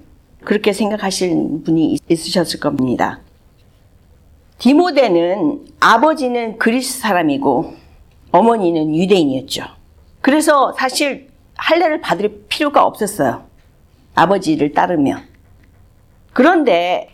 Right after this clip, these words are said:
이제 바울이 디모데를 선교 여행에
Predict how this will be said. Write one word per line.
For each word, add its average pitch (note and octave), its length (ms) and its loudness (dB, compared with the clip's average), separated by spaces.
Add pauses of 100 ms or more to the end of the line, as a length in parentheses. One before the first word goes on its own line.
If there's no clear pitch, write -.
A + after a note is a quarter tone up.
(100)
이제 G#3+ 840 2 (400)
바울이 A#3+ 1040 0
디모데를 G#3+ 1040 2
선교 F#4 460 0 (120)
여행에 F3+ 720 2